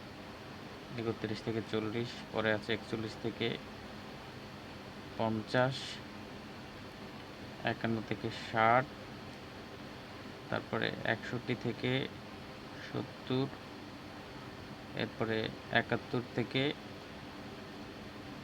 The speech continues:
আশি। এখন এগুলা চাইলে আপনারা টান দিয়ে নিতে পারেন। এগুলো অবশ্য আপনারা পেন্সিল দিয়ে করবেন,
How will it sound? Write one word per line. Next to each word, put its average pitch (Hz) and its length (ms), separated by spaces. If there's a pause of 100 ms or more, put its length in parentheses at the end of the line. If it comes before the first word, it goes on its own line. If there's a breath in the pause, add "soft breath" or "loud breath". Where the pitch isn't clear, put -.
(200)
আশি। 113 440 (1900)
এখন 135 260
এগুলা 131 300
চাইলে 127 300
আপনারা 117 640 (1700)
টান 117 300
দিয়ে 117 140
নিতে 110 220
পারেন। 110 300
এগুলো 135 240
অবশ্য 135 220
আপনারা 135 180 (100)
পেন্সিল 123 360
দিয়ে 131 220
করবেন, 110 260